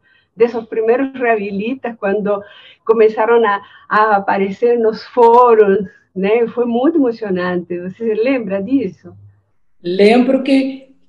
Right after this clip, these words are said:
Speaker 2: que você brilhou os olhos <laughs> quando eu disse,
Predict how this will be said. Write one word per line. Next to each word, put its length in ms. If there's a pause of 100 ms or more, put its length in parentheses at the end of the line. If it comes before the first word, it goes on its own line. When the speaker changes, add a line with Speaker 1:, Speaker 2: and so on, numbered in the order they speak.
Speaker 2:
que 760
você 400
brilhou 720
os 160
olhos 260
<laughs> 60
quando 200
eu 200
disse, 340